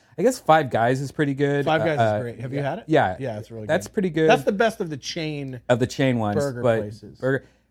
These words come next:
Speaker 1: I'm more like, which has the best margarita, which has, which is El Coyote or El Compadre has the best margarita. El
Speaker 2: Yeah, I
Speaker 1: Com-
Speaker 2: hear those places are great.
Speaker 1: El Coyote has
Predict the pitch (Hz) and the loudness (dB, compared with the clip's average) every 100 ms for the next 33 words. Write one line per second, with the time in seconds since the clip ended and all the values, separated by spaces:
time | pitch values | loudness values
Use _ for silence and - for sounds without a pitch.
0 | _ - - 220 180 127 113 120 131 - | _ 2 4 6 6 6 4 2 0 2
1 | 127 107 104 117 101 110 104 98 107 117 | 0 0 0 0 0 -2 -2 -2 0 2
2 | 117 113 113 107 104 113 113 - 110 107 | 4 4 2 0 -4 -4 -4 0 0 0
3 | - 90 87 98 104 101 104 104 101 98 | -2 -6 -6 -4 -4 -2 -2 0 0 -2
4 | 98 95 92 107 98 95 92 104 95 87 | -4 -6 -6 -4 -2 -2 -4 -6 -6 -8
5 | 95 92 85 85 - 110 104 101 98 95 | -8 -8 -10 -14 -16 -10 -10 -8 -8 -8
6 | - _ - 104 98 98 - _ - 165 | -12 _ -8 -6 -4 -6 -8 _ 2 4
7 | 165 196 180 - 151 123 110 110 110 104 | 4 2 0 -2 -4 -6 -10 -10 -8 -2
8 | 202 190 175 135 139 120 107 117 104 95 | -2 0 0 2 2 0 2 2 2 0
9 | - | -6